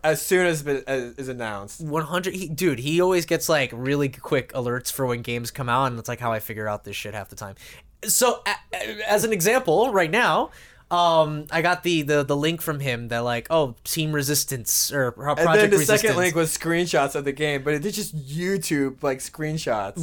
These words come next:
Speaker 2: Right, right. But no, my point is that when I first saw it, I was like, "Oh, Vinny, I mean, thanks for the zombie game re-, recommendation. I mean, I appreciate it,
Speaker 1: Yeah,
Speaker 2: but,
Speaker 1: no
Speaker 2: you
Speaker 1: problem.
Speaker 2: know, whatever." And then when I started looking, like, Capcom, oh, oh, Resident Evil. Oh, oh, okay. This is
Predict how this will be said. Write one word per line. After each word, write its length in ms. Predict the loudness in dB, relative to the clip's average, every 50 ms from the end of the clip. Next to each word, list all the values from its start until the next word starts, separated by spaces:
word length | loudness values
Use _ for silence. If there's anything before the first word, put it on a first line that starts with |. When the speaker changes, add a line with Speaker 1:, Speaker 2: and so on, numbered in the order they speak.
| 0
Speaker 2:
Right, 320 | 2 2 4 4 2 0 0
right. 260 | 0 0 0 0 2 0
But 80 | 0
no, 140 | 0 0 0
my 100 | 0 -2
point 380 | -2 -2 0 0 0 0 0 -2
is 80 | -2 0
that 120 | 0 0
when 100 | 0 -2
I 80 | -4 -6
first 260 | -4 -2 -2 -2 0
saw 220 | 2 2 2 4 4
it, 60 | 4
I 80 | 4
was 120 | 2 2 2
like, 280 | 2 4 4 4 2
"Oh, 200 | 2 2 4 4 2
Vinny, 320 | 2 2 -2 0 0 0 0
I 40 |
mean, 220 | 0 0 -2 -2 0
thanks 240 | -2 -2 -2 -2 -2
for 140 | -4 -2
the 100 | -2 -2
zombie 340 | -2 0 0 -2 0 -2 -4
game 280 | -4 -4 -4 -4 -4 -4
re-, 80 | -4 -6 -6 -8 -8
recommendation. 840 | -4 -6 -4 -4 -4 -8 -6 -4 -4 -4 -4 -6 -10 -12 -12 -12 -12
I 60 | -12
mean, 140 | -12 -10 -8
I 60 | -8
appreciate 500 | -8 -6 -4 -6 -4 -4 -4 -4 -2 -2
it, 40 | 0
Speaker 1:
Yeah, 160 | 0 0 0
Speaker 2:
but, 60 | -2 -2
Speaker 1:
no 40 |
Speaker 2:
you 60 | -2 0
Speaker 1:
problem. 180 | 0 0 0
Speaker 2:
know, 60 | 0
whatever." 320 | 0 0 0 0 0 -2 -8 -8 -16 -18 -12 -4
And 100 | 0 2
then 120 | 2 4
when 100 | 4 2
I 60 | 2 2
started 260 | 2 2 4 4 4
looking, 220 | 4 2 2 2
like, 160 | 0 0 -2
Capcom, 420 | -2 -4 -4 -4 -4 -4 -6 -6 -6 -8 -20 -20 -14 -4 2
oh, 460 | 4 6 6 6 6 4 2 0 -2 -6 -12 -8 2
oh, 200 | 4 6 6 8
Resident 400 | 6 6 4 4 4 2 2 2
Evil. 560 | 4 4 4 4 4 4 2 2 2 -2 -8 -14 _ -20 -12 -2 2
Oh, 160 | 4 4 6
oh, 360 | 6 6 8 8 8 8 6 6
okay. 500 | 4 2 2 2 4 4 4 2 2 0
This 180 | 0 0 0
is 340 | 0 0 0 0 -2 -2 -6